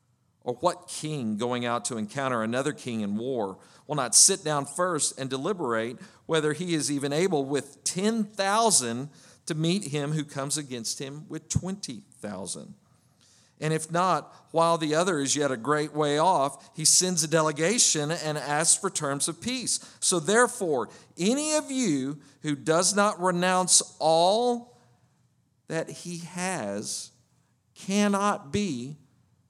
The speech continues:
my disciple. Salt is good, but if salt has lost its taste, how shall its saltiness be restored? It is of no use either for the soil or for the manure pile.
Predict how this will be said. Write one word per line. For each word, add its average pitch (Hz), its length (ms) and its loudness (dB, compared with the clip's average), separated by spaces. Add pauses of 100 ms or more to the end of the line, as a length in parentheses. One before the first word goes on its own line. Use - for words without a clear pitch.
my 131 120 -4
disciple. 143 680 -6 (1300)
Salt 117 400 0
is 98 140 -6
good, 131 380 -6 (600)
but 95 100 -12
if 101 80 -6
salt 127 540 -2
has 101 160 -10
lost 104 340 -8
its - 180 -12
taste, - 580 -10 (460)
how 110 200 -4
shall 101 640 -4
its - 200 -8
saltiness 117 840 -4
be 107 140 -10
restored? 131 680 -6 (960)
It 123 160 -4
is 117 200 0
of 95 140 -6
no 131 280 2
use 165 460 0
either 127 280 -4
for 123 160 -6
the 104 80 -2
soil 180 600 2
or 180 360 0
for 196 260 0
the 185 80 0
manure 202 640 4
pile. 113 640 -2